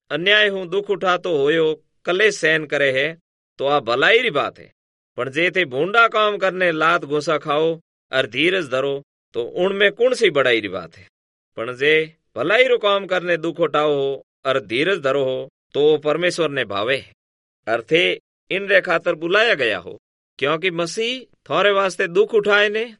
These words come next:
थाने एक शिक्षा देन गया है कि थे ही उनरे निशानी माथे चालो। शास्त्र में लिखियोड़ो है कि नी तो उन्हें पाप कीनो और नी उनरे मुंडे ऊ सड़ली कोई बात निकली। वो गाली सुनने गाली को नहीं देतो हो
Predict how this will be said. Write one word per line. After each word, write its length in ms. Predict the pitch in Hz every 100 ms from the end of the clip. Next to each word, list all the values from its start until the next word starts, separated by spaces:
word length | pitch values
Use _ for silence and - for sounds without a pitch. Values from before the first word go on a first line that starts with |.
| _ _ _ _ 135
थाने 260 | 156 170
एक 120 | 175
शिक्षा 480 | - 165 156 202 208
देन 440 | - - 202 233 175
गया 340 | 127 117 107
है 280 | 104 123 - _ _ -
कि 100 | 127
थे 340 | 151 170 196
ही 220 | 196 202 - _ _
उनरे 340 | 156 165 180 175
निशानी 420 | 160 156 170 165
माथे 300 | 143 123 113
चालो। 380 | 107 95 76 - _ _ _ _
शास्त्र 420 | - 135 165 190 175
में 220 | 175 170
लिखियोड़ो 500 | 151 147 185 185 185
है 300 | 180 185 175 _ _ -
कि 120 | 120
नी 220 | 156 180
तो 180 | 180 170
उन्हें 200 | 165 156
पाप 320 | 160 170 175
कीनो 480 | 180 185 190 180 170 _ _ -
और 160 | 120
नी 220 | 123 180 180
उनरे 340 | 175 170 170
मुंडे 320 | 160 170 175
ऊ 140 | 175 165
सड़ली 420 | - 180 180 175
कोई 200 | 165 151
बात 260 | 147 156
निकली। 440 | 143 151 165 127 90 _ _ _ -
वो 100 | 107
गाली 380 | 113 160 190 175
सुनने 360 | 175 180 185
गाली 280 | 160 165 190
को 140 | 175 196
नहीं 160 | 196
देतो 300 | 185 180 160
हो 260 | 110 90